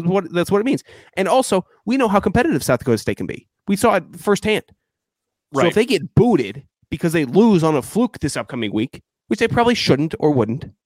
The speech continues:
Speaker 1: then we're sitting here like, "Golly, they're out of the playoffs 'cause they lost on a Hail Mary 'cause somebody couldn't swat the ball down or intercept it or punch it out of bounds." It's a, uh,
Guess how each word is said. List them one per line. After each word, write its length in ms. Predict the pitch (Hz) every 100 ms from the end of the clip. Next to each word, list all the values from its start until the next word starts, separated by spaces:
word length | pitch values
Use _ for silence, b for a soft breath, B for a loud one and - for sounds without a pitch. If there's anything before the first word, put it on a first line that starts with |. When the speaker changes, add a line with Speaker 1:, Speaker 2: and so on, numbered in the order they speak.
| _ _ _ _ _ _ _ _ _
Speaker 1:
then 320 | 139 165 165
we're 120 | 135 147
sitting 220 | 214 175
here 80 | 147
like, 140 | 123 _ _ _ -
"Golly, 440 | - 196 143 151 151
they're 160 | 127
out 100 | 156
of 60 | 170
the 80 | 143
playoffs 280 | 160 160 143
'cause 120 | 135
they 80 | 123
lost 300 | 131 143 -
on 80 | 135
a 40 |
Hail 140 | 135
Mary 220 | 135 120 117
'cause 160 | 117
somebody 240 | - 131 120
couldn't 200 | 120 113
swat 200 | 113 107
the 60 |
ball 140 | 113 107
down 160 | 101 -
or 140 | 160 156
intercept 340 | 165 147 135 123
it 120 | - _ -
or 100 | 226
punch 280 | - 220 -
it 40 | 147
out 120 | 120
of 60 | 104
bounds." 400 | - - - - _ _ _ _ _ _ _ -
It's 260 | - 139 -
a, 160 | 131 123
uh, 200 | 123